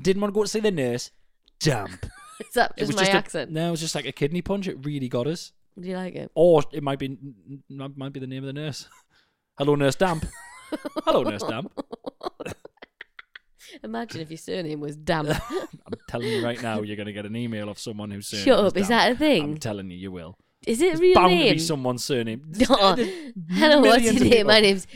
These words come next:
Speaker 2: Debbie Damp.
Speaker 1: <laughs> The name's Damp. Debbie Damp.
Speaker 2: <laughs>
Speaker 1: Damp
Speaker 2: Oh,
Speaker 1: down
Speaker 2: please,
Speaker 1: there.
Speaker 2: email. Is there someone called Damp?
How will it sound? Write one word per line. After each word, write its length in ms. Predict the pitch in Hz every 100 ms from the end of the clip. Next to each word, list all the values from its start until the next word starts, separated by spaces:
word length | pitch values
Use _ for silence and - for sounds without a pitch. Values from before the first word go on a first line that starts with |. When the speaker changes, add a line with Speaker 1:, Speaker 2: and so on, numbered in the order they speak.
| - 185
Speaker 2:
Debbie 360 | 214 190 208
Damp. 480 | 170 156 185 151 185
Speaker 1:
<laughs> 560 | - - - - - -
The 160 | 165 - - - - _ 120
name's 200 | 117 104
Damp. 380 | 120 104 82 - - - - -
Debbie 240 | 113 98
Damp. 320 | 92 78 - - - - - -
Speaker 2:
<laughs> 520 | _ - - - - -
Speaker 1:
Damp 140 | 247
Speaker 2:
Oh, 40 |
Speaker 1:
down 140 | 240 226
Speaker 2:
please, 280 | 285 277 240
Speaker 1:
there. 100 | 226
Speaker 2:
email. 180 | 247 -
Is 160 | 262 262
there 100 | 311
someone 320 | 320 339 339
called 260 | - 320 285
Damp? 360 | 311 190 147